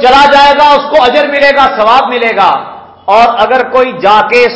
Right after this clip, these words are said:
سنے گا نہیں، وعظ و نصیحت کی مجلس میں نہیں پہنچے گا، جلسے میں شامل نہیں ہوگا،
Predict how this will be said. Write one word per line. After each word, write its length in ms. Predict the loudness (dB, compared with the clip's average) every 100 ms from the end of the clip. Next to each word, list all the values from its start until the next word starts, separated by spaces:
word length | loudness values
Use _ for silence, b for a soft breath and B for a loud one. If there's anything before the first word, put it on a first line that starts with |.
| -8
سنے 280 | -8 -2 0
گا 200 | 0 0
نہیں، 500 | 0 -2 -2 -8 -2
وعظ 280 | 0 2 0
و 60 |
نصیحت 520 | -2 -6 -4 -4 -4
کی 120 | -12 -10
مجلس 440 | -10 -8 -8 -6
میں 140 | -8
نہیں 280 | -6 -4 -4
پہنچے 400 | -4 -8 -6 -6
گا، 220 | -2 -2
جلسے 460 | -2 -4 -8 -6 -8
میں 140 | -8
شامل 400 | -8 -6 -4 -6
نہیں 220 | -10 -10 -8
ہوگا، 260 | -4 -2